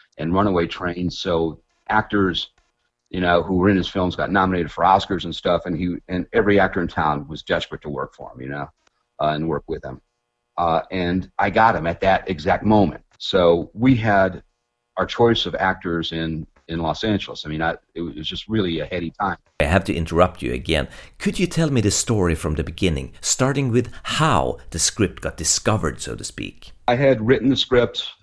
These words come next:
Speaker 1: uh, like I say, the rough draft in three days. Then I spent, you know, months making fixes and trying to make it better.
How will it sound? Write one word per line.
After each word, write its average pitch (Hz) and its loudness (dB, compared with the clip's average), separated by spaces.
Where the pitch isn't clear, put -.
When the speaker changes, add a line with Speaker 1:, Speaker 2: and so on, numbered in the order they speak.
Speaker 1:
uh, 101 2
like 101 -2
I 101 -2
say, 101 0
the 92 2
rough 107 4
draft 104 4
in 98 0
three 107 0
days. 95 4
Then 95 -4
I 90 0
spent, 92 -2
you 80 -2
know, 87 0
months 104 2
making 87 -2
fixes 98 0
and 87 -4
trying 90 -2
to 85 -2
make 87 -2
it 80 -10
better. 95 6